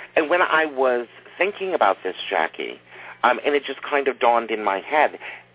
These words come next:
we have a tendency to think that because we're using words and we're using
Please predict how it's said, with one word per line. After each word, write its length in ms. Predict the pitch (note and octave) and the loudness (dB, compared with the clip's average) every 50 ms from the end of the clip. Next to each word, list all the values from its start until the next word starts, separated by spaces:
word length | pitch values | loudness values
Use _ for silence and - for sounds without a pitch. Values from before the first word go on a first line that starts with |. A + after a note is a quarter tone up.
| - - C3 | -14 -8 -6
we 120 | G3 F#3 | -2 0
have 160 | F3 G3 - | 0 0 0
a 40 | - | -2
tendency 420 | - - E3 D#3 D3+ - - C#3+ | -2 -2 -2 -2 -2 -6 -8 -6
to 100 | C3 A#2+ | -4 -4
think 240 | G#2+ - C3+ B2+ - - | -4 -4 -4 -6 -2 -2
that 140 | A#2+ E2+ | -4 -4
because 240 | G2 G#2+ - A#2+ A2+ - - | -4 -6 -8 -8 -8 -6 -8
we're 80 | A#2 A#2 | -8 -8
using 440 | A#2 A2 A2+ A2+ G#2 - A2+ A2 G#2+ | -8 -10 -12 -10 -10 -8 -8 -4 0
words 320 | G#2 G#2+ G#2+ G#2+ G#2+ G#2 - - | 2 4 4 2 0 -2 -2 -2
and 160 | G#2+ G2+ G2 | 0 0 0
we're 100 | G2+ G2 | -2 -2
using 480 | G2 F#2+ G2 G#2 G2+ F#2+ G2+ G#2 G2+ | -4 -6 -8 -10 -6 -2 -2 -2 -2